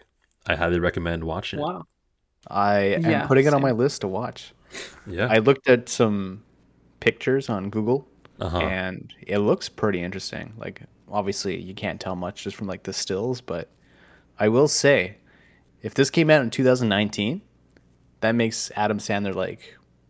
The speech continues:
Speaker 3: what, fifty-two, fifty-three at the time?
Speaker 1: <laughs>
Speaker 3: Looks, looks pretty good for a fifty, uh, fifty-plus year old man.
Speaker 1: Right?
Speaker 2: Yeah.
Speaker 3: So, yeah,
Speaker 2: And
Speaker 3: I'm,
Speaker 2: I don't know if
Speaker 3: I'm definitely
Speaker 2: you
Speaker 3: gonna check it
Speaker 2: could
Speaker 3: out.
Speaker 2: tell.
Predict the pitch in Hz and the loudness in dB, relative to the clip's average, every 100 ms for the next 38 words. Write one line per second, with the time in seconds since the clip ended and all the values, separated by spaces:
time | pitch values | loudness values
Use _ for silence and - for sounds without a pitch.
0 | - 95 - - - 113 123 120 117 120 | -8 -8 -8 -4 -2 0 0 0 0 0
1 | 117 - 135 160 - - 147 - 165 156 | -2 -2 0 0 -2 -6 -4 -4 -6 -4
2 | 180 208 - _ - 101 - - - 98 | -4 -4 -8 _ -6 -6 -6 -14 -8 -4
3 | 95 - - 185 185 - 165 196 - 233 | -4 -4 6 6 6 4 4 4 6 6
4 | 208 233 214 196 123 - 127 117 110 107 | 10 10 8 6 6 6 4 4 4 6
5 | 104 98 - 123 113 - 107 - 98 95 | 6 4 0 -4 -2 2 2 2 0 0
6 | 95 95 - _ _ _ - 95 147 226 | -2 -6 -8 _ _ _ -10 -4 -4 -6
7 | _ _ _ _ _ _ _ _ _ _ | _ _ _ _ _ _ _ _ _ _
8 | _ 147 147 143 _ _ _ _ - 175 | _ -12 -12 -14 _ _ _ _ -12 -12
9 | _ _ _ _ _ - - 113 147 95 | _ _ _ _ _ -16 0 4 4 2
10 | - 185 190 180 139 175 123 127 135 165 | 0 2 4 4 2 0 0 -2 -2 -2
11 | 151 147 143 | -2 -2 -6